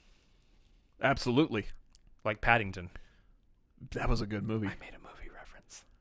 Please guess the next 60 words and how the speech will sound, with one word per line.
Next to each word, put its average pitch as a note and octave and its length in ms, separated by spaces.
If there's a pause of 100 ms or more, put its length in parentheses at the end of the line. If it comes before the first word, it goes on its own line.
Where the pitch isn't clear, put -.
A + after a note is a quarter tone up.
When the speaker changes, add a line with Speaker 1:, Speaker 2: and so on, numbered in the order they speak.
(240)
Speaker 1:
Yes. B2 440 (720)
Speaker 2:
So, C3+ 340
yeah, B2+ 200
hit F3+ 200
the G#3 80
like E3 360
on D3+ 160
the D3+ 180
YouTube G3 200
video. G3 480 (120)
Uh, E3+ 100
if - 120
you're C#3+ 140
listening A3 260
on G3+ 60
podcast, G#3+ 400
come - 160
over F#4 100
to D#4+ 60
YouTube C#4 280
and F#3+ 80
just G3+ 120
hit A3 120
the G#3 60
like. F#3+ 240
You F#3+ 60
don't A#3+ 60
even G3 100
have G3 100
to C#3+ 60
watch A#2 300
the A2 80
video G2 400 (340)
again. G2 320 (800)
I G#3 120
mean, A#3+ 180
you've A3 120
probably G#3 220
already D3+ 200
listened B2+ 220
to C3+ 60
it. C#3 60
You F3 40
don't G3+ 100
have D#3 80
to G#2+ 60
watch G2+ 220
it. A2+ 120 (180)
Speaker 1:
Just, - 320
just D3+ 240
find F3+ 220
us. D#3 200
We're C#3+ 80
the D3 140
two E3 180
guys C3+ 280
that D#3 80
look A#2 200
like D3+ 160
this. A#2+ 360